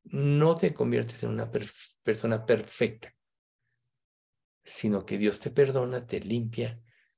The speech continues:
te da una nueva creación, pero tú tienes que llevar a cabo un proceso en esta vida para poder ser como Cristo, para poder ser, para ser, poder ser,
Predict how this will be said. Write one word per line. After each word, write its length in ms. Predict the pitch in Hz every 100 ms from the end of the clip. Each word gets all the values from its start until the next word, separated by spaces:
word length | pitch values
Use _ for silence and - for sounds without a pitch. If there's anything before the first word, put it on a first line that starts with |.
| _
te 120 | - 98
da 140 | 95
una 200 | 98 92
nueva 360 | 104 104 95 -
creación, 760 | 131 131 - - 113 117 - - _ _ _ _ _
pero 180 | - 95
tú 180 | - 113
tienes 280 | 120 113 113
que 100 | 117
llevar 260 | 110 101
a 120 | 104 -
cabo 180 | 107
un 140 | 110 107
proceso 640 | 101 90 - 120 113 -
en 120 | 104 104
esta 320 | 98 - 131
vida 380 | 139 104 98 - _ _ _ _ _ _ _ _
para 240 | 104 98 95
poder 300 | 101 101 -
ser 420 | - 107 101 -
como 300 | - 113 117
Cristo, 500 | 185 202 - - _ _ _ _ _ _ _ _ _ _ _ _
para 220 | 92 92
poder 280 | - 104 104
ser, 380 | - - 107 - - _ _ _ _ _ _ _
para 220 | 101 90
ser, 260 | - - -
poder 240 | 104 110
ser, 400 | - 107 107